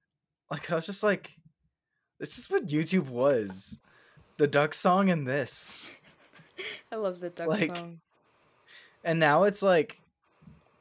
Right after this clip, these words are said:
Speaker 1: half of where I do my homework. <laughs>
Speaker 2: <laughs>
Speaker 1: Like, now,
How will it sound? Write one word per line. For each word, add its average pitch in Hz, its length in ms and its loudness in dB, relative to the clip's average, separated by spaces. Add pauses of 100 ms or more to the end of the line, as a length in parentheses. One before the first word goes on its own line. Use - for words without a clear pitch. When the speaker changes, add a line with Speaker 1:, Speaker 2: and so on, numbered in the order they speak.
(120)
Speaker 1:
half 147 380 -2
of 151 140 -2 (180)
where 147 200 6
I 131 120 4
do 139 260 -2
my 131 140 2
homework. 120 720 -6
<laughs> - 40 -20 (400)
Speaker 2:
<laughs> - 0 -
Speaker 1:
Like, 185 1400 -2 (1160)
now, 151 300 2